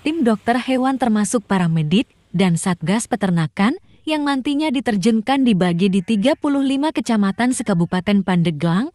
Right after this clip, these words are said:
untuk pengawasan dan pemeriksaan kesehatan hewan kurban secara masif.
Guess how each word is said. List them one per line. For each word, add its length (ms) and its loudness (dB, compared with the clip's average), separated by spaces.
untuk 320 -2
pengawasan 720 0
dan 240 0
pemeriksaan 640 0
kesehatan 560 -2
hewan 320 0
kurban 560 0
secara 480 -2
masif. 480 -2